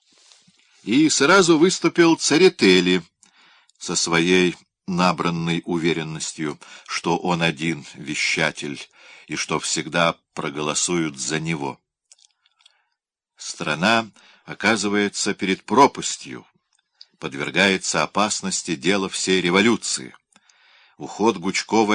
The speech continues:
это не просто уход, а апелляция к революционной армии против Совета. Это движение империалистической буржуазии,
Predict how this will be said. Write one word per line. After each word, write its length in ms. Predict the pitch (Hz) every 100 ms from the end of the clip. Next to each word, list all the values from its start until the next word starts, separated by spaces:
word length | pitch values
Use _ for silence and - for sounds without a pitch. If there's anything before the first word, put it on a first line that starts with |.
| -
это 220 | 101 92
не 120 | 87
просто 420 | - 107 107 -
уход, 440 | 95 90 104 113 -
а 160 | 98 95
апелляция 720 | 90 85 90 110 - 101 95
к 120 | -
революционной 800 | 87 82 87 85 - 110 104 101 -
армии 380 | 104 101 104 98
против 420 | 95 104 95 -
Совета. 560 | - 92 127 98 - _ - _ _ - - - -
Это 220 | 78 85
движение 760 | 71 80 82 104 98 98 98 -
империалистической 1120 | 98 87 90 87 87 85 - 104 92 - 92
буржуазии, 760 | 78 87 - 87 82 135 101